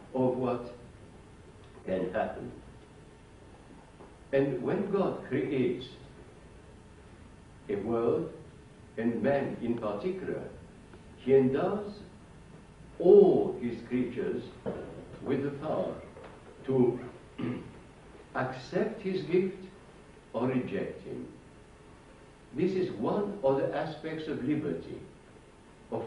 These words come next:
freedom. It is not all of it, and I will go into the notion of liberty in, uh, later when we speak of man.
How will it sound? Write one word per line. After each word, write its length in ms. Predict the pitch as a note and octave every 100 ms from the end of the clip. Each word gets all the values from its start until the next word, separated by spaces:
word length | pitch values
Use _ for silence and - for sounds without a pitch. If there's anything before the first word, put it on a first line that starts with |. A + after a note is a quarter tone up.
| -
freedom. 500 | D3 C3 - - - - - - -
It 180 | B2+ B2
is 160 | A#2+ B2
not 280 | D#3 F#3+ - -
all 340 | D3+ D3+ A#2+ F2+
of 120 | -
it, 200 | F#2 F#2+ - -
and 200 | A2+ A#2
I 40 | B2
will 320 | A#2+ C#3 C#3 - - - - - - - -
go 340 | C3+ D3 D3 - -
into 580 | B2 B2 - C3+ A#2+ - F#2
the 80 |
notion 400 | G#2+ C#3 E3 -
of 140 | B2 A#2+
liberty 640 | B2+ A2 G#2+ - G#2+ - F2+
in, 300 | F#2+ F#2+ E2+ - - - - - - - -
uh, 240 | F#2+ F2+ - -
later 480 | - - - - - - - - -
when 240 | B2 A#2+
we 120 | A#2+
speak 300 | A#2 C#3 C3+
of 160 | C3 A2+
man. 320 | B2 - -